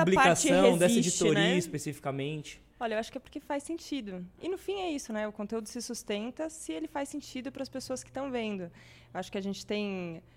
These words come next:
Speaker 3: É, ah, sempre as pessoas falavam muito, né? "A internet vai matar com, com o impresso, as pessoas não vão ler mais revista, isso não vai mais existir." Só que a verdade é isso, assim, ó, pra fazer o Comer e Beber, por exemplo, quantos blogs a gente tem, ou quantas pessoas que têm perfis no, no Instagram que, que recomendam restaurantes? Muitos.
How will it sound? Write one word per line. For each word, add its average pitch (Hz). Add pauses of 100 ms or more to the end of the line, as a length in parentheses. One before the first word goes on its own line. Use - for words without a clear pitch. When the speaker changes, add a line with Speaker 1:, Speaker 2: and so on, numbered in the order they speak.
(140)
Speaker 3:
É, 180
ah, 185
sempre 233
as 240
pessoas 214
falavam 202
muito, 180
né? 185
"A 190
internet 196
vai 202
matar 202
com, 190 (120)
com 190
o 196
impresso, 185
as 180
pessoas 196
não 202
vão 196
ler 190
mais 196
revista, 185
isso 180
não 196
vai 190
mais 196
existir." 196 (440)
Só -
que -
a 330
verdade 302
é 330
isso, 269
assim, 202
ó, 190
pra 214
fazer 240
o 262
Comer 233
e -
Beber, 180
por 185
exemplo, 180 (120)
quantos 339
blogs 190
a 180
gente 180
tem, 190
ou 175
quantas 190
pessoas 185
que 185
têm 185
perfis 190
no, 180
no 185
Instagram 185
que, 185
que -
recomendam 190
restaurantes? 180
Muitos. 277